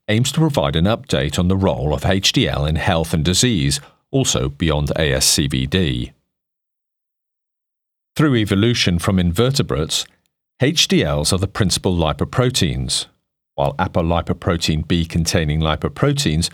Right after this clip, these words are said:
first developed in vertebrates. H D Ls transport cholesterol and other lipids between different cells like a reusable ferry, but serve many other functions, including communication with cells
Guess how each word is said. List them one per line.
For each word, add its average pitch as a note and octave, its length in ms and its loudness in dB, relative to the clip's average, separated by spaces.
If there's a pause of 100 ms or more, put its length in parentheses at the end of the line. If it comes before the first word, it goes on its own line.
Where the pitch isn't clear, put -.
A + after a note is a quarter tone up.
(400)
first C#3+ 260 0
developed - 540 0
in G2+ 160 2
vertebrates. - 800 -2 (1400)
H F2 240 0
D E2 120 2
Ls G2 300 0
transport - 540 -2
cholesterol E2+ 580 0
and D#2+ 80 0
other F2 180 0
lipids G2 520 0 (280)
between C#3 300 0
different D#3 380 2
cells D#2 400 0
like F#2+ 160 0
a B2 40 2
reusable G#2 640 0
ferry, F#2 500 0 (600)
but C3 80 -2
serve C#3+ 260 2
many C#3+ 300 4
other G#2+ 140 2
functions, G#2+ 640 0
including E2 380 0
communication F#2 840 0
with E2 140 -2
cells E2+ 540 0